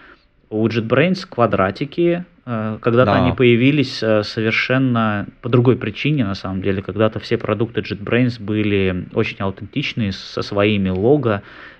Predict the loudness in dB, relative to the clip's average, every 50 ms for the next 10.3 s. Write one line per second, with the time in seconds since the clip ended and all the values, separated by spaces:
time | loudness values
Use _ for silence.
0 | _ _ _ -8 -6 -6 -4 -2 0 0 0 0 0 0 0 0 2 2 2 2
1 | 2 0 0 2 2 2 2 2 2 0 -2 -2 0 0 0 0 -2 -4 -6 -10
2 | -12 -10 -8 -8 -6 -2 -2 -2 -2 -2 -4 -4 -6 -8 -10 -12 _ -12 -10 -6
3 | -4 0 2 2 2 2 2 2 2 2 2 2 0 0 -4 -6 -8 -8 -8 -6
4 | -6 -6 -8 -6 -6 -4 0 0 0 0 -2 -4 -8 -8 -4 -2 -2 -2 0 -2
5 | -4 -4 -4 -2 -2 -2 -2 -2 -2 0 2 2 0 0 -4 -4 -6 -6 -6 -6
6 | -6 -8 -8 -10 -12 -6 -4 -4 -4 -2 -2 -4 -4 -4 -4 -6 -4 -2 0 0
7 | 0 -2 -4 -6 -10 -10 -8 -8 -6 -6 -8 -8 -6 -6 -4 -4 -4 0 2 2
8 | 2 2 0 -4 -4 -2 0 0 0 0 0 -4 -8 -8 -6 -2 -2 0 0 0
9 | 0 0 -2 -4 -6 -6 -4 -4 -2 -2 -4 -4 -6 -8 -12 -10 -6 -2 0 0
10 | 0 0 -4 -8 -14